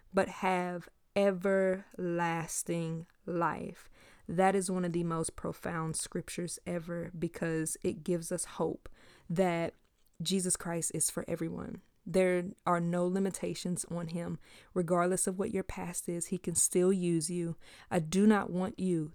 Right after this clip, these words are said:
to restrict yourself from the blessings of God.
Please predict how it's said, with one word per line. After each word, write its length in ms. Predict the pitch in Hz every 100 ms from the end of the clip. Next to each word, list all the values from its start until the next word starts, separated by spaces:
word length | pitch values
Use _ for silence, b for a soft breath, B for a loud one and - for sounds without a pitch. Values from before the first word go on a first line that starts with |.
| -
to 160 | -
restrict 500 | 165 160 - 180 170
yourself 460 | 175 165 - 165 156
from 220 | - 170
the 80 | 165
blessings 480 | 156 165 - 165 160
of 100 | 160
God. 400 | 175 - -